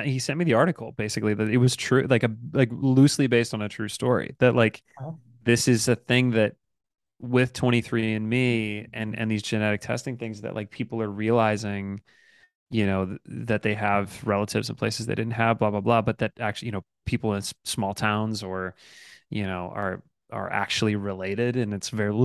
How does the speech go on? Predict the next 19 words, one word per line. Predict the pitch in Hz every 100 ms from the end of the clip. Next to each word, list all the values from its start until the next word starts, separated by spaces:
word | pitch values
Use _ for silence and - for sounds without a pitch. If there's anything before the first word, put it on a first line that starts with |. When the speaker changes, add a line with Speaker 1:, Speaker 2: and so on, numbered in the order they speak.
| 135 147 147 120
Speaker 1:
it's | 135
kind | - 117
of | 107
weird, | 123 135 117
but, | 104 -
you | - 120
Speaker 2:
Yeah. |
Speaker 1:
know, | 104 92 - _ _ _
pe-, | 127 -
you |
don't | 117 104
realize | 110 143 139 104 101
it. | 104
It's | 107
not | 110 101
like, | 98 -
you | 107
know, | - - _ -
anyway. | 120 110